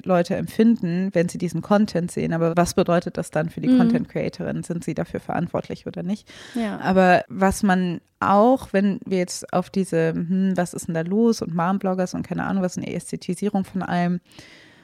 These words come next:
Speaker 1: ist ja auch, dass es schon auch so scheint, als ob die Beliebtheit dieser Ästhetik, dass das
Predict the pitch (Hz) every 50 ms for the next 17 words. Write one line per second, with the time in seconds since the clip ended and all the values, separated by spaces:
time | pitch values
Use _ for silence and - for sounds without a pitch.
0 | _ - - 214 240 - - 254 220 - - 190 226 254 - - 202 196 - -
1 | - 180 180 - - - - - - 196 202 254 285 277 - - 185 196 - -
2 | 170 165 - - - - 175 170 170 185 208 233 269 311 - - - _ _ -
3 | - 190 185 - - - - 180 185 185 _ - - _ _ _ _ _ - 180
4 | 190 196 185 - - 202 185 185 262 320 - - - 202 180 185 196 - - -
5 | 185 - - 214 233 214 - 196 - - 170 - - - 208 220 214 - 185 202
6 | - - - 180 - - 180 180 - - -